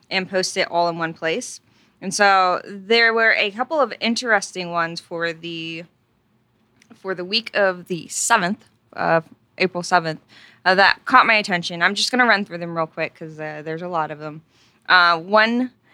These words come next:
was about Shadow of Wars, the maker of Shadow of Wars, announcing that they're going to remove the loot box system from their game.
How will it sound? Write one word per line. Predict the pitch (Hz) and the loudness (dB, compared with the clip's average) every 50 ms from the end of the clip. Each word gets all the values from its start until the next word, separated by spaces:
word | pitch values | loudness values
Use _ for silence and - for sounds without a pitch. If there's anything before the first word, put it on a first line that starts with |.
| _ _ _ _ _ | _ _ _ _ _
was | - 202 214 208 202 - - | 0 2 2 2 2 0 0
about | - 202 202 196 185 185 180 - - | 2 2 4 6 6 6 6 4 2
Shadow | - - - 196 208 214 214 208 | 2 4 4 6 6 6 4 2
of | 196 190 | 0 -2
Wars, | 190 185 185 185 190 196 190 190 | 0 2 4 4 4 4 2 -2
the | |
maker | 180 180 180 185 185 | -4 -4 -2 -2 -4
of | 175 180 | -4 -2
Shadow | - 180 170 175 175 | 0 2 2 2 0
of | 170 175 170 165 | -2 -4 -4 -2
Wars, | 165 165 165 170 170 180 | 0 0 0 0 0 -2
announcing | 165 160 160 160 160 175 170 170 | -2 -2 -2 -2 -2 -6 -8 -8
that | 170 - | -8 -8
they're | 165 160 | -8 -6
going | 160 151 156 160 165 | -6 -6 -6 -6 -6
to | - - 165 | -8 -8 -8
remove | 170 170 165 160 151 156 175 180 | -6 -6 -4 -4 -4 -6 -6 -6
the | 175 175 | -6 -8
loot | 160 160 156 - - | -6 -6 -10 -8 -6
box | 160 156 170 - - | -6 -6 -6 -6 -10
system | - 185 - - - 233 247 262 277 269 - _ _ _ _ _ _ _ _ - | -10 -8 -8 -6 -4 -2 -2 -2 -2 -4 -6 _ _ _ _ _ _ _ _ -8
from | 185 180 | -6 -2
their | 180 160 160 | -2 -2 -2
game. | 165 165 160 160 170 214 285 349 | -2 -2 0 0 2 2 0 0